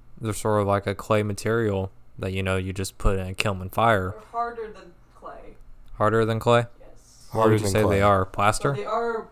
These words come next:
Speaker 2: like, molded. Kind of. I don't know. It's hard to explain.
Speaker 3: Yeah,
Speaker 1: Well,
Speaker 3: but
Speaker 1: I
Speaker 3: they,
Speaker 1: mean,
Speaker 3: they,
Speaker 1: yeah.
Speaker 3: they looked really good, and they were pretty good quality,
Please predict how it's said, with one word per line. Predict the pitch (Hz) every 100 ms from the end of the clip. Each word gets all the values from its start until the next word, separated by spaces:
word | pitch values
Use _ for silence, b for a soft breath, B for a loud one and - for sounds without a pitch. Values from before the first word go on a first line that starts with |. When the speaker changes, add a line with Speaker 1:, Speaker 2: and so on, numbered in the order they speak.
| -
Speaker 2:
like, | 175 185 180 - -
molded. | 180 175 151 147 - 170 - - - - - - -
Kind | - -
of. | -
I | 190
don't | 190 156
know. | -
It's | - -
hard | 202
to | 170
explain. | - - - - - - - - - - - - -
Speaker 3:
Yeah, | 101 92 90
Speaker 1:
Well, | 151
Speaker 3:
but | 117 120
Speaker 1:
I | 165
Speaker 3:
they, | 147
Speaker 1:
mean, | -
Speaker 3:
they, | 151
Speaker 1:
yeah. | 143 - -
Speaker 3:
they | 143
looked | 139 165 170
really | 139 147
good, | 139 143
and | 120
they | 113
were | 113
pretty | 107 - - 131 127
good | 123 117
quality, | - 110 110 113 117 120